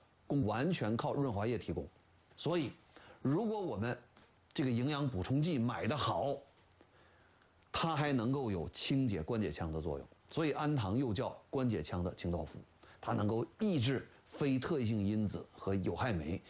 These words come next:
提高关节免疫功能啊。所以在临床上啊，安糖，嗯，用于各个层面的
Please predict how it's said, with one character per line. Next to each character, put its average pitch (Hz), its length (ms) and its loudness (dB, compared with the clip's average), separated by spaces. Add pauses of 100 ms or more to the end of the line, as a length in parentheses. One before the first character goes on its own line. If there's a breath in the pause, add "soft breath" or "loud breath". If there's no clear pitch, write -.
(220 loud breath)
提 156 300 2
高 127 240 0
关 123 360 2
节 87 320 0 (200)
免 107 280 0
疫 87 120 -2
功 82 200 -2
能 85 120 -8 (300)
啊。 120 220 0 (520 loud breath)
所 - 160 -2
以 123 80 2
在 127 160 0
临 98 180 2
床 92 240 2
上 98 240 0 (300)
啊， 95 280 0 (140)
安 123 240 2
糖， 87 340 0 (520 loud breath)
嗯， 80 520 0 (140)
用 175 200 4
于 101 520 2
各 240 300 0
个 117 200 0
层 - 260 -4
面 101 340 2
的 76 120 -6